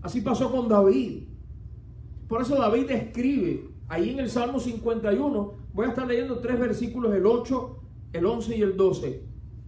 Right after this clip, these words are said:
Salmo cincuenta y uno, ocho dice: "Lléname de gozo y alegría, alégrame de nuevo, aunque me has quebrantado". Dice en el once: "No me apartes de tu presencia, ni me quites tu Santo Espíritu.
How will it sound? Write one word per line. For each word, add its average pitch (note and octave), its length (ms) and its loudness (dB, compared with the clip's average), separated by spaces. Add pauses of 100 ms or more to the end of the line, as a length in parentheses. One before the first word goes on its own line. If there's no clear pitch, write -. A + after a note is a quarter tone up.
(440)
Salmo G3 240 -2
cincuenta F#3 480 0
y - 20 2
uno, G#3 360 -2
ocho G#3+ 340 0
dice: - 460 -2 (480)
"Lléname D#4 560 2
de C#4 160 4
gozo D#4+ 480 2
y C#4+ 80 2
alegría, C4 880 -2 (540)
alégrame D#4 760 0
de C#4 220 4
nuevo, C#4 560 4
aunque G#3 420 2
me G#3 120 -2
has A3+ 120 -4
quebrantado". G#3 880 2 (840)
Dice F#3 180 -6
en G#3 80 -2
el G3+ 100 2
once: G3+ 320 0
"No G#3 140 -2
me B3+ 100 -4
apartes B3 580 -2
de A#3 120 4
tu A3+ 160 -4
presencia, F#3+ 840 -2 (420)
ni G3+ 180 0
me A3+ 180 -2
quites C4 640 -2
tu G#3+ 100 -2
Santo A3 400 0
Espíritu. F#3 680 -4